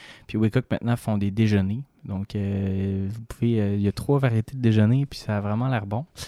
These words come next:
Il va falloir que je mange ça. Donc, E S cent quatorze pour avoir, euh, cinquante dollars de rabais sur vos deux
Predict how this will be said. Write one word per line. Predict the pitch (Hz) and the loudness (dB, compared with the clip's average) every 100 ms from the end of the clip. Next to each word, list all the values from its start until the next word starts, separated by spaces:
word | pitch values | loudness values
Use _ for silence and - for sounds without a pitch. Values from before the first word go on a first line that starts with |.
| - - _ | -18 -20 _
Il | - | -6
va | |
falloir | 101 107 | -2 0
que | 110 | 0
je | 104 | 0
mange | 104 101 - - | 0 0 -2 0
ça. | 123 | 2
Donc, | 117 104 | 2 0
E | - | 2
S | 117 110 117 | 4 4 2
cent | - 117 | 0 -2
quatorze | 107 95 110 110 - | -2 0 0 0 -4
pour | 98 | -2
avoir, | 101 101 107 104 | -2 2 2 2
euh, | 101 | 0
cinquante | 117 110 113 | 0 2 2
dollars | 107 101 104 | 2 0 0
de | 95 | -2
rabais | 95 107 | -2 -2
sur | - | -4
vos | 98 | -4
deux | 98 113 | -2 -2